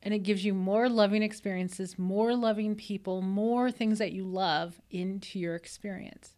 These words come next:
very quickly. So this morning, <laughs> while I was laying in bed,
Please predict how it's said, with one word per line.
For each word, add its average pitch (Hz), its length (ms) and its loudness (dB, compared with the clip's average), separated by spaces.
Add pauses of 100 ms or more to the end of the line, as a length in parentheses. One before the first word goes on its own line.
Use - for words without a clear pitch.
(140)
very 190 440 2
quickly. - 520 -16 (600)
So 247 280 4
this 220 220 0
morning, 202 540 0 (520)
<laughs> - 480 -16
while 208 320 -2
I 175 120 0
was 175 160 -4
laying 254 200 4
in 254 120 2
bed, 175 360 2